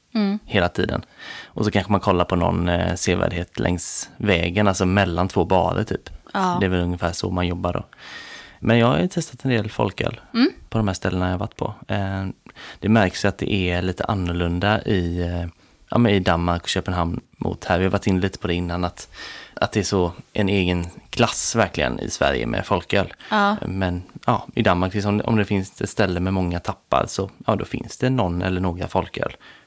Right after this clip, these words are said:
Speaker 2: Och det är liksom inget konstigt att beställa den, så att säga.
Speaker 1: Nej.
Speaker 2: Eh, så den känslan fick man ju verkligen. Och, ja, vi drack några väldigt bra. Drack från Wylam exempelvis,
Speaker 1: Jaha.
Speaker 2: det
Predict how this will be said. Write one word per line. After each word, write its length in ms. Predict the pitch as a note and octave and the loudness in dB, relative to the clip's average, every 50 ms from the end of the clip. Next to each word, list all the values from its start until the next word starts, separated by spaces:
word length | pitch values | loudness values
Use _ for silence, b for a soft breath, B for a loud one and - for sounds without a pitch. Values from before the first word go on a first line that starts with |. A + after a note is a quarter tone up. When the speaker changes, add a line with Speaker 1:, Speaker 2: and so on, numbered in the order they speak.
| B B _ | B B _
Speaker 2:
Och 160 | - - G2 | -6 -6 -4
det 380 | F2 - F2+ F#2 G2 G2+ G2+ G2 | -2 -2 -2 -2 -2 -2 -2 -2
är 40 | |
liksom 280 | F#2 F2+ - - F#2 F#2 | -4 -4 -4 -2 -2 -2
inget 440 | F2+ F2+ - - - - - - - _ _ _ | -2 -2 -4 -6 -10 -14 -18 -18 -18 _ _ _
konstigt 540 | - - G2+ F2+ E2 F2 - - G#2+ - | -2 0 0 0 0 -2 -4 -4 -4 -2
att 120 | F#2 F#2 - | -4 -4 -4
beställa 340 | - - - - E2+ F2+ F2+ | -6 -6 -4 -4 -4 -4 -4
den, 300 | - F#2 G#2+ A2 G#2 G2+ | -2 -2 -2 -2 -2 -2
så 100 | - - | -4 -4
att 80 | - | -2
säga. 200 | - - - - - | 0 0 0 0 -2
Speaker 1:
Nej. 320 | - A3+ G#3 G3 G3 G3+ G3+ B B B B | -4 -4 -2 0 0 -2 -4 B B B B
Speaker 2:
Eh, 340 | - - F#2+ F#2 F#2 F2+ F2 E2+ E2+ - - - - | -6 -2 0 0 0 0 0 -2 -4 -6 -8 -8 -8
så 160 | - - G#2+ | -4 0 2
den 140 | G#2+ A2+ A#2 | 4 4 4
känslan 300 | A2 B2 G#2+ - G2 F#2 | 4 2 2 2 0 -2
fick 160 | G2 F#2 - | -4 -4 -4
man 80 | F#2 F2 | -2 0
ju 60 | F2 | 0
verkligen. 520 | F#2+ F#2 F2+ F2 - - F#2 F#2+ G#2 G2+ | 0 0 0 -2 -2 -2 -2 0 0 0
Och, 280 | G#2 G2+ G2 G2+ G2 B B B B B B B B B B | 0 0 0 0 -2 B B B B B B B B B B
ja, 220 | - - B2+ D3+ E3+ | 2 4 4 4 4
vi 100 | E3+ D#3 | 2 2
drack 260 | C#3 C3+ - - - | 0 0 -2 0 0
några 300 | A#2 G#2 G2+ G2 F#2+ F#2+ | 0 2 2 2 2 2
väldigt 260 | F#2+ F2+ F#2 F#2+ - | 0 0 0 0 0
bra. 180 | - - - - - _ _ _ | 0 0 0 -2 -6 _ _ _
Drack 260 | - A#2+ A2+ G2+ - - | -6 -4 -4 -4 -4 -6
från 520 | - - G2+ F#2 F2+ F2+ F2 F2 F2+ F2+ | -4 -2 0 0 0 -2 -2 -2 -2 -2
Wylam 540 | F#2+ F#2+ - - F2 F2 F#2 G2 A2 B2+ C#3 | 0 0 0 0 -2 -4 -4 -2 -2 0 -2
exempelvis, 640 | C#3+ C#3 - D3 C3+ - C3 C3 C#3+ D3+ - - - | -2 -2 -2 -4 -2 -2 -2 -2 -2 -2 -6 -8 -6
Speaker 1:
Jaha. 120 | E3+ E3 - | -6 -4 0
Speaker 2:
det 60 | - | 2